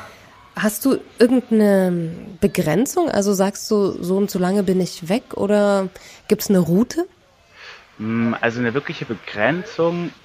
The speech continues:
Speaker 2: hätte ich ja an sich gerade nicht, weil ich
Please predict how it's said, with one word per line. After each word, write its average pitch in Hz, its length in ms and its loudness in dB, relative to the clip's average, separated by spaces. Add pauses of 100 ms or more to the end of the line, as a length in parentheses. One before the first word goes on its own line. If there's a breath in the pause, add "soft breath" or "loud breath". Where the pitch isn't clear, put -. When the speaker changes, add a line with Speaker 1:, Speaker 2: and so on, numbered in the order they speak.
(140)
Speaker 2:
hätte - 320 -4
ich 120 120 -6
ja 113 260 4
an 123 180 0
sich - 300 -8
gerade 98 260 2
nicht, 117 380 -6
weil 101 140 -8
ich - 200 -16